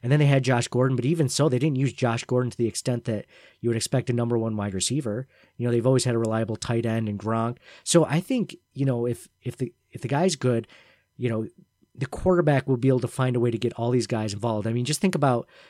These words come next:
for example, before Michael Thomas came to the Saints, I mean, Drew Brees never had a number one wide, wide receiver for a long time, really, you know? So he had Jimmy Graham for a bit. He had all these other guys.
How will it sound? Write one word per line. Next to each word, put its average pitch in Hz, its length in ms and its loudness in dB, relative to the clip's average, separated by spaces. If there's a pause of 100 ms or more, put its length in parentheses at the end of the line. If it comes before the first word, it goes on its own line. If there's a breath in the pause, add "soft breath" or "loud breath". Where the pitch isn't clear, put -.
(120)
for - 160 6
example, 117 340 2
before 143 340 6
Michael 135 320 2
Thomas 131 420 -2
came 131 300 0
to 127 100 -2
the 110 60 0
Saints, 147 440 -2 (240 soft breath)
I - 40 -4
mean, 139 180 4
Drew - 220 4
Brees 135 300 8
never 117 200 4
had 117 200 2
a 98 160 0 (300)
number 123 260 6
one 117 200 6
wide, 110 260 4 (120)
wide 113 180 4
receiver 98 520 4 (440)
for - 220 8
a 104 80 10
long 120 320 8
time, 82 300 0
really, 104 280 10
you 95 80 6
know? 120 240 6 (640)
So 113 220 12
he 117 120 12
had 120 120 12
Jimmy 127 240 12
Graham 127 400 8
for 131 140 4
a 123 40 6
bit. 123 280 6
He 113 120 2
had 107 100 4
all 107 140 2
these 123 160 6
other 120 140 2
guys. 120 240 0